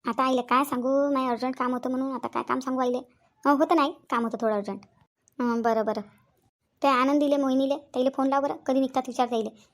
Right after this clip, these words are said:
हां, लवकर या म्हणा घरी, कधी निघतात, काय निघतात विचार, का निघाले तिथून, का निघाले नाही अजून, फोन लाव. काहून आहे तुझा फोन? आता माय बाई काय सांगू बाई ना तुले, मा फोन सकाळी पाण्यातनीच पडला तर खराब झाला. बाबाही घरी नाही आहे आणि मामीच्या मोबाईलमध्ये रिचार्ज नाही म्हणते मामी,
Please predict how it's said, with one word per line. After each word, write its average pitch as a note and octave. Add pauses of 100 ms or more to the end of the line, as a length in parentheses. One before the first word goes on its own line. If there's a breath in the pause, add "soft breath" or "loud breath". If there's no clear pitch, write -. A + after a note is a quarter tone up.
हां, F4 (100)
लवकर B3
या B3
म्हणा A3+
घरी, A3 (300 loud breath)
कधी B3
निघतात, B3
काय B3
निघतात B3
विचार, B3
का B3+
निघाले B3+
तिथून, B3
का A#3+
निघाले B3
नाही B3
अजून, A#3 (320 loud breath)
फोन C#4+
लाव. C4 (640)
काहून E4+
आहे E4+
तुझा D#4
फोन? D#4+ (580)
आता B3
माय A#3+
बाई B3
काय B3+
सांगू C#4+
बाई C4+
ना B3
तुले, B3+
मा C#4
फोन C#4
सकाळी C4
पाण्यातनीच B3+
पडला A#3+ (300 loud breath)
तर C#4+
खराब D4
झाला. A3 (260 loud breath)
बाबाही C4+
घरी D4
नाही D#4+
आहे E4+ (320 loud breath)
आणि C#4
मामीच्या D4
मोबाईलमध्ये D#4+
रिचार्ज F#4
नाही D#4+
म्हणते D4
मामी, C#4